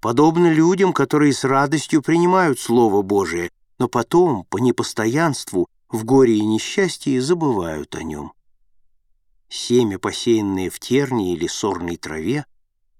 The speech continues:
заглушают Слово Божие.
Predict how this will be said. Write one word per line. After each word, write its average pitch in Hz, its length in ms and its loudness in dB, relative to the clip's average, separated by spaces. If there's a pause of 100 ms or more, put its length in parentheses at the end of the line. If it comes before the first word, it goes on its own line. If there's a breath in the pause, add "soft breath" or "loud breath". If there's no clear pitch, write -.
(300)
заглушают 113 960 -4
Слово 85 500 -6
Божие. 69 440 -8